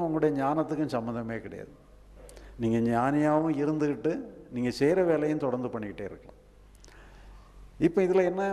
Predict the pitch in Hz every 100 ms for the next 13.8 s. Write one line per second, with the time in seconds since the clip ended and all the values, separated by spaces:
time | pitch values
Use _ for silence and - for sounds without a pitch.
0 | 180 170 170 175 165 165 143 156 156 143
1 | 143 131 127 110 113 151 160 143 156 -
2 | - - - - - - - - 156 160
3 | 165 165 151 156 185 190 190 190 180 170
4 | 180 175 175 165 160 147 151 165 151 160
5 | 156 156 151 147 151 143 151 160 160 165
6 | 156 151 156 147 151 - 143 156 156 151
7 | 143 147 147 147 143 135 127 135 151 143
8 | 139 127 110 - - 120 135 131 131 143
9 | 135 147 143 139 127 139 135 135 131 123
10 | 120 117 156 151 156 151 160 156 165 -
11 | 175 202 202 180 143 147 147 143 127 104
12 | 98 - - - - - - - - -
13 | - - - - - 170 180 175